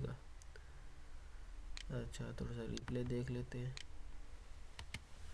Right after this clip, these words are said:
اس طرح، ٹھیک ہے،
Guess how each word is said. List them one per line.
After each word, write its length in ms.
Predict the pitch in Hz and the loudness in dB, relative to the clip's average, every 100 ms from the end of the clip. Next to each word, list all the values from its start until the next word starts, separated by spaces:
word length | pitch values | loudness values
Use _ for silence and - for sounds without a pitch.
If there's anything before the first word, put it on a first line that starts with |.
| - - - - - - - - - - - - - - - - - - - - - - - | -2 -4 -4 -4 -2 -2 -2 -2 -2 -2 -2 -6 -6 -8 -6 -6 -6 -8 -4 0 2 0 0
اس 220 | - - - | 0 0 0
طرح، 280 | - - - - - - - - - - | 0 -2 -4 -6 -8 -8 -8 -6 -4 2
ٹھیک 280 | 120 - | 2 4
ہے، 100 | 135 | 2